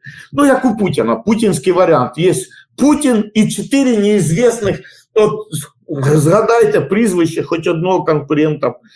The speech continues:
Путіна, їх було четверо. Я щас не вспомню. І ви не вспомните. І, і в Росіюшки дев'яносто, е, відсотків людей не згадають, хто це був. От, <clears throat> <clears throat> це теж був би хороший варіант для Зеленського.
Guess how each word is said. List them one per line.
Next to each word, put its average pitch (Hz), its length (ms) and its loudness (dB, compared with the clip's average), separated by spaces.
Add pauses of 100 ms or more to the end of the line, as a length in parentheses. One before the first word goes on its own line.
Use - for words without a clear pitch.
(280)
Путіна, 165 460 0
їх 139 180 0
було 151 240 2
четверо. 120 460 -4
Я 190 180 0
щас 156 260 -4
не 160 100 -2
вспомню. 95 520 -10 (380)
І 277 100 0
ви 190 180 2
не 156 100 0
вспомните. 117 580 -6
І, 196 380 -4 (540)
і 226 260 4
в 170 100 2
Росіюшки 226 1080 2
дев'яносто, 190 720 0 (680)
е, 143 280 2
відсотків 151 640 -4
людей 214 420 -2
не 180 160 -2
згадають, 135 560 -2 (180)
хто 143 120 -6
це 139 160 -10
був. 101 180 -16 (580)
От, 269 320 0 (200)
<clears throat> 202 400 -4 (100)
<clears throat> 190 260 -6
це 196 180 -2
теж 233 300 0
був 208 280 0
би 180 100 4
хороший 202 480 0
варіант 180 400 0
для 165 140 0
Зеленського. 127 720 -2